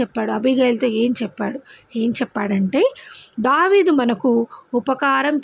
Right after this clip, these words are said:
చేశాడు" అని చెప్పాడు. "వారి పొలంలో మేము మందలు కాసేటప్పుడు అపాయం కానీ నష్టం కానీ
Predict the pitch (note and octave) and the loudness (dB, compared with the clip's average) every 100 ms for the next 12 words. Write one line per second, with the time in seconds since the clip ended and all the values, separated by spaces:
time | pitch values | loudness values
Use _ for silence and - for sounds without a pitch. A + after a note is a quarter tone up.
0 | A#3 G#3+ - A3+ A3+ A#3+ D4+ C4 - - | 0 -2 -2 0 2 2 2 2 -2 -4
1 | A3 G#3+ - _ _ _ _ _ - - | -6 -6 -10 _ _ _ _ _ -20 -20
2 | - C4+ D4+ D4+ D4 D#4 E4 E4+ D#4+ D4 | -6 -2 -2 -2 0 2 2 2 2 2
3 | B3 A#3 B3 C#4 C4 A#3 G#3+ A#3+ A3+ G#3+ | 2 2 2 2 0 -4 -2 -2 -2 -4
4 | - F#4+ C5 - - - A3 A3+ C4 C#4 | 0 0 0 -6 -20 -8 -8 -4 0 2
5 | C#4 C#4 A#3 A3+ G#3+ A3 A3 A3 G#3+ A#3 | 2 2 0 0 0 0 0 0 0 0
6 | B3+ - D#4 D4 A#3+ A3+ A3+ C4+ | -4 -4 -2 0 0 0 0 0